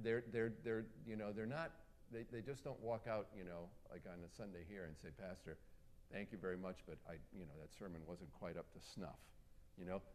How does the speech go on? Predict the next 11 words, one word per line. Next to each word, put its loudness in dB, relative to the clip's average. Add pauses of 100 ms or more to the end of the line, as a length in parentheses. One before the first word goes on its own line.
(100)
they 8
actually, 8 (320)
they 6
actually 4
take 4
it 4
out 8
on 6
you -2 (120)
physically. 0 (1200)
And 12